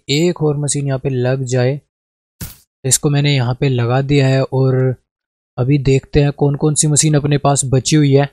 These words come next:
तो ये यहाँ पे एक ये वाली भी है, इसको भाई इस तरफ रखेंगे। जितनी भाई ये ऐसी मतलब बैक की मशीन है, इसको हम सारी की सारी को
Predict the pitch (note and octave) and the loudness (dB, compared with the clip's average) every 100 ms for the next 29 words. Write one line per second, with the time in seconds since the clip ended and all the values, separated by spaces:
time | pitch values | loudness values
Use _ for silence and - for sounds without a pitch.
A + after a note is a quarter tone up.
0 | _ C3+ C3+ C3+ C3+ C3 C#3+ C#3 B2+ C3 | _ 0 2 2 2 2 2 2 0 -2
1 | E3 - C#3 C#3 C3+ C3+ C3+ D3 C#3+ C#3 | -2 -4 -4 -2 2 4 4 4 2 2
2 | D#3+ - - F3 D#3+ C#3+ D#3+ E3+ - E3 | 0 -2 0 2 2 2 2 2 2 2
3 | D#3 D3+ - C3+ E3+ - D3 F#3 G3 E3 | 2 0 0 0 0 -4 -6 -2 -2 0
4 | D#3+ F3+ F3 E3 - F3+ F3+ F3+ D#3+ E3 | 0 2 2 2 2 0 0 -2 -2 0
5 | E3 D3 C3+ C#3+ - - D#3+ C#3+ D#3 C#3+ | -2 0 2 2 0 -4 -2 0 0 -2
6 | D#3 D#3+ - - D#3+ B2 C3 C#3+ C#3+ C#3+ | -2 -2 -4 -2 -2 0 -2 -2 -2 0
7 | - B2+ C3 C#3 - B2 B2+ C3+ | 2 0 0 -2 0 0 -2 -2